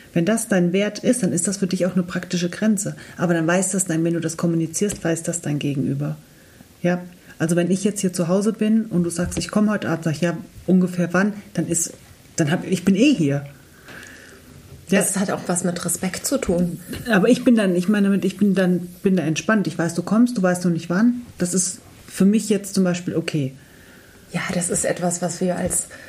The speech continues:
Speaker 2: da wir uns schon kennen, gut, gut
Speaker 1: Ja.
Speaker 2: kennen. Aber da, wo du,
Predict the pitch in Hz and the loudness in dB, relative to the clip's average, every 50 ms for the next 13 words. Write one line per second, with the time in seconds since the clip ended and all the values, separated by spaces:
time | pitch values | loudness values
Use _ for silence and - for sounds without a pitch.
0 | - - - - - - - - - - - - - - - - - 165 160 165 | -12 -10 -10 -10 -10 -14 -18 -20 -20 -20 -20 -20 -14 -8 -8 -4 -2 -2 0 0
1 | 185 175 175 175 175 - - - 190 175 170 - - 180 185 202 185 196 185 180 | 0 0 0 -2 -2 -2 -2 0 0 -2 -2 -2 0 0 2 2 2 0 0 -2
2 | 180 180 - - - - - - - - - - - 151 139 139 127 - 208 196 | -2 -2 -4 -6 -6 -8 -10 -14 -18 -14 -4 -2 0 0 0 0 0 2 2 2
3 | 196 180 - - 170 170 175 175 185 185 202 190 190 208 196 196 196 180 175 175 | 2 2 0 0 0 0 0 0 0 0 0 0 0 0 0 0 0 2 2 0
4 | 175 | 0